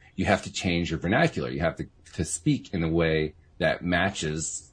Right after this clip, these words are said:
the way people normally talk in society. So each step of the way, I find myself, you know, shifting. "Okay, here's my concept. How do I want to express it in, quote, normal terms, unquote?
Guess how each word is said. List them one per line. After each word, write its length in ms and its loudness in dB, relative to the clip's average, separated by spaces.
the 80 0
way 140 2
people 260 -2
normally 340 2
talk 260 -2
in 60 -8
society. 600 -4
So 560 6
each 180 4
step 160 6
of 80 0
the 80 8
way, 340 8
I 100 0
find 280 0
myself, 500 2
you 60 -4
know, 40 -2
shifting. 380 4
"Okay, 280 2
here's 300 8
my 100 6
concept. 540 0
How 220 6
do 80 6
I 80 6
want 200 4
to 60 -8
express 400 0
it 160 -6
in, 220 0
quote, 400 2
normal 340 2
terms, 540 -8
unquote? 360 -6